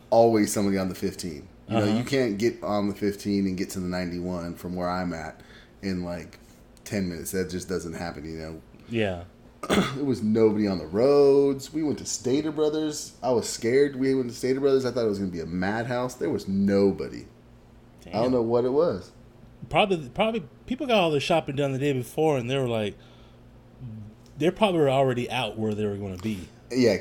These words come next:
Speaker 1: and that's exactly what I told Laura. I says, "You know, sometimes people do, like, Fourth of July, like, a, they're day drinking, you know?"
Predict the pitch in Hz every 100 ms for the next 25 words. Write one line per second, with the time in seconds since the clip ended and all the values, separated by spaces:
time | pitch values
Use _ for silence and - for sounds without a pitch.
0 | - - 117 123 123 104 113 113 127 120
1 | 120 117 110 98 92 110 101 120 117 151
2 | 160 247 147 - 147 131 127 113 92 -
3 | 113 107 98 98 104 87 - 87 - -
4 | - - - 107 170 117 156 190 85 -
5 | 78 80 90 95